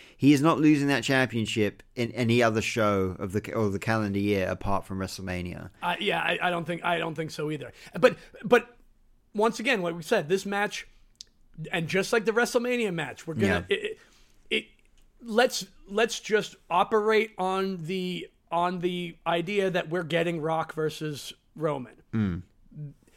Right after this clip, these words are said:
Speaker 2: I want to see that match. I want to see Rock versus Roman. I know that Rock is gonna lose.
Speaker 1: Yeah.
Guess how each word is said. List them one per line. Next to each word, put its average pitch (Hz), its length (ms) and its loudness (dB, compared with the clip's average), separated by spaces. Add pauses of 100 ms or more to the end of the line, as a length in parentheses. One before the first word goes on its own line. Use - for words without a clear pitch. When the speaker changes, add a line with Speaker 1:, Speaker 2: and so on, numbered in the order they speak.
(520)
Speaker 2:
I 202 120 6
want 254 400 2
to 247 120 -2
see 277 360 0
that 160 260 0
match. 202 420 -4
I 175 120 2
want 233 320 4
to 226 120 -2
see 190 720 -2 (100)
Rock 175 300 0
versus 165 340 -4
Roman. 180 380 0 (100)
I 175 160 0
know 220 540 2
that 208 300 -2
Rock 165 320 0
is 156 100 -6
gonna 151 300 -4 (100)
lose. 147 540 -6 (180)
Speaker 1:
Yeah. 98 260 2